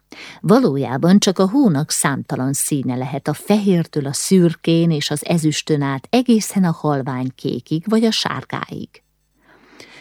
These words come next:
Összehúzta a szemét, hogy jobban tudjon összpontosítani, majd az ecsetet belemártotta a kék festékbe, és egy leheletnyit még belekevert a fehérbe.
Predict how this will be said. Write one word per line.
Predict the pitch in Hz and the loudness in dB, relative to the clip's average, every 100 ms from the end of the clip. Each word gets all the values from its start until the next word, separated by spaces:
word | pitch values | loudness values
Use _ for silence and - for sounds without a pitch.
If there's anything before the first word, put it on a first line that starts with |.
| _ - | _ 2
Összehúzta | 359 - 180 151 - 143 | 2 2 -4 -4 -4 -4
a | |
szemét, | 151 - 220 208 - | -2 4 6 4 2
hogy | 160 131 | -2 0
jobban | 127 127 123 | -2 -4 -4
tudjon | 143 123 135 | -4 -4 -4
összpontosítani, | 143 - 147 143 143 143 143 143 147 143 - - | -4 -4 -6 -4 -4 -4 -4 -2 -2 -4 -6 4
majd | 214 185 165 | 4 6 2
az | 160 | 0
ecsetet | - 269 - 277 196 190 - | 0 0 0 -2 -2 -4 -4
belemártotta | 151 240 311 247 208 - 175 - 165 | 0 2 4 2 2 0 -4 -2 0
a | 170 - | 0 0
kék | 151 135 - | -2 -2 -4
festékbe, | 151 - - 147 139 139 156 - - - | -6 -6 -4 -2 -2 0 -2 -2 -12 -8
és | - 202 180 | 0 2 4
egy | 165 | 4
leheletnyit | 190 269 285 220 185 165 165 139 | 4 4 2 0 0 0 -2 -2
még | 151 143 | -2 -2
belekevert | 127 135 120 131 131 123 - | -2 -4 -4 -8 -6 -6 -6
a | 139 | -8
fehérbe. | - 160 - - - - - | -6 -8 -8 -12 -12 -12 -14